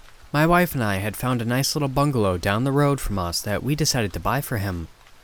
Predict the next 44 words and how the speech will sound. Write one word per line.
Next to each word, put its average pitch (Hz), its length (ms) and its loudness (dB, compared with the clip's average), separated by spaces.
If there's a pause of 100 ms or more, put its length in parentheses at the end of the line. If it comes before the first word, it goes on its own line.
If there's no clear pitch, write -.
(160)
I 147 120 0
was 190 140 2
against 151 360 0
it 107 100 0
at 87 140 -2
first. 139 540 -4 (280)
In 98 120 -4
my 117 160 2
opinion, 90 520 0 (160)
barely 151 300 2
passing 147 440 0
doesn't 98 280 -2
merit 110 320 -2
such - 320 -2
an 104 80 -4
expensive 107 520 -4
gift. 123 380 -4 (800)
But 165 320 4
my 165 180 2
wife 165 320 2
reasoned 120 380 2
that, 95 260 2 (380)
if 160 120 -2
he 220 120 2
had 196 160 2
a 170 40 4
lower 147 300 6
paying 107 300 2
job, 101 420 0 (440)
the 127 100 2
least 165 340 4
we 143 80 4
could 123 160 -2
do 135 240 4
was 92 340 -2
make 151 160 2
sure 156 200 0
he 135 140 0
had 127 140 2
a 101 40 -2
good 101 180 -4
place 104 260 0
to 90 100 -6
live. 98 480 -6